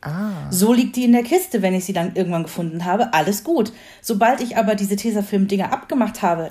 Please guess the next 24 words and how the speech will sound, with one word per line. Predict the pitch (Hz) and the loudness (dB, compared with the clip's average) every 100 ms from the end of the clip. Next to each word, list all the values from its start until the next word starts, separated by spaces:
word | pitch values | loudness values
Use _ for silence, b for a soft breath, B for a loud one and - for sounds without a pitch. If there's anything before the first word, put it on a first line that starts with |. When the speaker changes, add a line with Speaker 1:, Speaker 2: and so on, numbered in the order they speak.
| - | -6
Speaker 2:
ist | 208 - | -6 -4
die | 233 220 | -2 0
in | 190 | 0
dem | 196 285 311 | 2 2 4
Moment | 330 330 262 220 240 | 4 4 4 4 2
schon | 254 202 | 2 2
wieder | 185 196 | 2 0
verknotet. | - 262 - 320 330 - 156 - - B B B B | -2 -10 -2 0 0 0 -4 -6 -16 B B B B
Speaker 1:
Das | 156 - | -2 -2
ist | 151 | -2
irgendwie | - 135 160 | -2 -4 -4
ein | 147 | -4
Drecksteil, | - 151 135 - - 123 | -4 -4 -4 -8 -2 0
Speaker 2:
Oh. | 135 135 | 2 0
Speaker 1:
wirklich. | 156 147 - | 0 -2 0
Also | 143 | 0
Lichterkette | 143 170 - - 180 147 | 0 -2 -4 -2 -4 -4
ist | 139 | -4
richtig | 156 147 - | -6 -6 -8
mies. | 143 - B B B | -8 -10 B B B
Ich | 180 - | -4 0
würde | 247 254 | 0 0
ja | 247 | 0
empfehlen, | 214 220 220 220 240 | -2 -2 -2 0 0